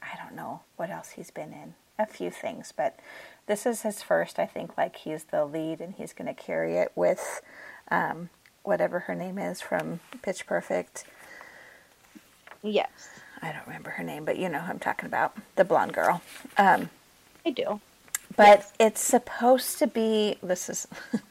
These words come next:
Speaker 1: <laughs> if I can find it, um, I listened to the podcast. I know I wasn't going to 'cause I didn't want them to influence me at all.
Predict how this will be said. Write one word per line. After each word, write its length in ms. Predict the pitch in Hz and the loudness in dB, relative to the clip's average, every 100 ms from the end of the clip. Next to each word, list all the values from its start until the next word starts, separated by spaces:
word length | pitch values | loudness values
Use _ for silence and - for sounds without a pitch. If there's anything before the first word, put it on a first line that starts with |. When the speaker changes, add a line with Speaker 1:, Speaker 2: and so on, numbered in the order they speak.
| 214 - | -12 -12
Speaker 1:
<laughs> 640 | - - - - - - | -16 -14 -10 -8 -8 -4
if 160 | 220 196 | -2 0
I 120 | 190 | 0
can 180 | 196 202 | 0 -2
find 340 | - 196 196 | 0 -2 2
it, 200 | 185 - - | 0 0 4
um, 580 | 214 226 196 196 196 226 - - - _ - _ _ | 6 6 4 2 -2 -4 -10 -18 -20 _ -20 _ _
I 240 | - 196 190 | 6 8 8
listened 720 | 190 214 - 226 220 214 - | 6 2 4 4 4 0 -4
to 800 | - 220 190 185 180 180 180 185 - - | -8 -4 -4 -4 -4 -4 -6 -10 -14 -8
the 100 | 202 | -8
podcast. 1000 | - - 185 - - 180 151 165 - - | -2 -2 -2 -8 -10 -4 -4 -4 -8 -6
I 100 | 185 | -2
know 100 | 180 | 0
I 80 | 160 | 4
wasn't 340 | 196 214 208 | 6 6 6
going 260 | 185 190 190 | 6 6 6
to 120 | 170 | -2
'cause 140 | - | -2
I 40 | 185 | 2
didn't 220 | 208 196 | 2 4
want 220 | 190 185 | 2 2
them 160 | 180 165 | -2 -6
to 180 | - - | -10 -6
influence 540 | 185 170 190 185 - | -6 -4 -4 -6 -8
me 120 | - - | -8 -6
at 140 | - | 2
all. 260 | - - | 4 4